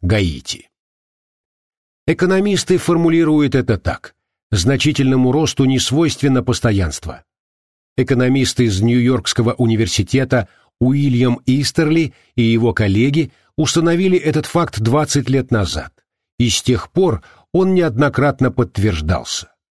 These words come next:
но почти всегда в своей отрицательной части. Например, Саммерс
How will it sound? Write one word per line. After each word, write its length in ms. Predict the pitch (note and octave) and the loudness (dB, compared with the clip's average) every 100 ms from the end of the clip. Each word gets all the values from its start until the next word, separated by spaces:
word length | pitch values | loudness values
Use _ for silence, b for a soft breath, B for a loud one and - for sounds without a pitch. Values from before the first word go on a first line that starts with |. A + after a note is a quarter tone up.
| - | -4
но 120 | C#3+ | -2
почти 360 | D3+ F3+ - G3+ | 0 -2 -2 -2
всегда 680 | B2 - C#3+ A2+ G2+ A#2+ G#2+ | 0 0 0 0 2 0 0
в 60 | |
своей 380 | - A2 C3 D3 | 0 0 2 2
отрицательной 680 | A#2+ G#2 - A#2+ A2 G2+ E2+ | 0 -2 -2 -2 0 -2 -2
части. 500 | - D#2+ - - _ _ _ - | -4 -6 -8 -14 _ _ _ -4
Например, 380 | G#2 C3+ D3 | 0 0 0
Саммерс 600 | - - B2 B2+ C#3+ B2 | 0 0 2 2 0 -2